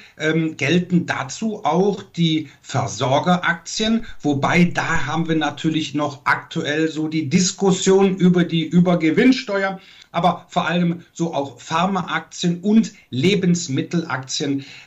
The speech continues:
Ähm, das sind aktuell, ähm, Werte, Dividendenpapiere aus den sicheren Sektoren.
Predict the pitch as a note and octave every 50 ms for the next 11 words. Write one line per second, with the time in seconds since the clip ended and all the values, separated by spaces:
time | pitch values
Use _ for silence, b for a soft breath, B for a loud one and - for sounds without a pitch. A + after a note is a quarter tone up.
0 | B - C#3 C#3+ C#3+ D3 C#3+ C#3 C3+ C#3+ - - - G3 F#3 F3+ - - - -
1 | - - F3 D3 C#3+ D3+ D#3+ D#3+ D#3+ D#3+ B B B B B C#3+ C#3+ C#3+ D3 D3
2 | C#3 C3+ C#3 C#3 D3 E3+ - - F3+ F3 D3 D3+ D#3 C3+ C3 C3+ D3 F3+ F#3+ F3+
3 | - F3 E3+ - F3 F3 F3 E3 E3+ E3 D#3+ - C3+ D#3 G#3 A3 G3+ - - -
4 | F#3 F#3 F3+ F3 B B B B B2+ B2+ F3+ F3 - - F3+ F3 D#3+ D#3 D3 C#3+
5 | D3 C3+ - - - F#3 F#3+ G3 F#3 G3 G3+ G3+ F#3